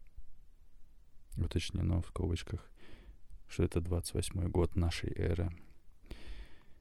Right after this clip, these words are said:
когда Понтий Пилат начальствовал в Иудее,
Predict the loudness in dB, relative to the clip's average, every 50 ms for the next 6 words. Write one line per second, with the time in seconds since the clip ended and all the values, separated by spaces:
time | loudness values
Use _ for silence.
0 | -12 -10 -10 -8 -10 -10 -8 -8 -8 -8 -2 6 8 10 12 12 12 10 10 8
1 | 8 10 10 10 8 8 6 10 10 10 10 10 6 4 4 4 4 4 4 6
2 | 6 4 4 4 2 4 6 8 8 10 10 8 8 6 8 8 8 8 8 6
3 | 6 6 4 6 6 6 6 6 4 4